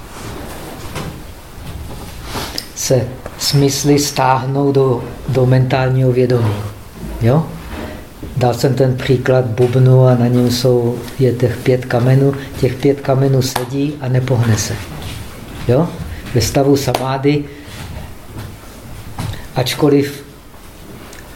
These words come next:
slyšíme v pozadí nějaké zvuky, slyš-, v pozadí cítíme, že tělo, jsou tam jisté počitky, hm? Ale nic se nepohne.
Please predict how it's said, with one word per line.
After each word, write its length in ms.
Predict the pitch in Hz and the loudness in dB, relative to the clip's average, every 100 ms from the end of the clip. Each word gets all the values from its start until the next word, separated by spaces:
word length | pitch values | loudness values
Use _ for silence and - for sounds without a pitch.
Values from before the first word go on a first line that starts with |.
| - - - | -18 -16 -8
slyšíme 880 | - 139 127 156 139 135 127 123 123 - - - - 123 - - - - | -2 2 2 4 4 6 6 2 -2 -10 -16 -10 -4 -2 -2 -8 -8 -12
v 120 | - | -2
pozadí 560 | 143 127 139 131 135 | 2 4 2 2 0
nějaké 400 | 135 127 127 131 | 2 2 2 2
zvuky, 540 | 117 127 143 143 143 139 - - - - | 2 2 2 4 4 2 -4 -14 -10 -2
slyš-, 280 | 131 - 127 - 143 | 0 0 -4 -10 -10
v 320 | - - - | -12 -14 -2
pozadí 480 | 139 127 135 127 135 | 0 2 2 2 -2
cítíme, 560 | 131 139 123 135 131 131 | 0 -2 2 4 4 6
že 180 | 127 120 - - | 4 2 -2 -8
tělo, 420 | - 135 127 131 127 - - - - - - | 2 4 6 4 -2 -10 -16 -16 -16 -18 -6
jsou 300 | 131 123 131 | -4 2 2
tam 220 | 123 127 127 | 4 6 6
jisté 280 | 127 139 | 4 2
počitky, 680 | 127 139 139 151 - - 143 143 - - | 2 2 0 -2 0 2 2 0 -8 -2
hm? 80 | 156 - - - - - - - | 0 0 -10 -16 -18 -16 -10 0
Ale 180 | 131 139 | 4 6
nic 220 | 147 147 | 4 4
se 100 | 156 | 2
nepohne. 460 | 147 143 110 104 | 2 2 0 0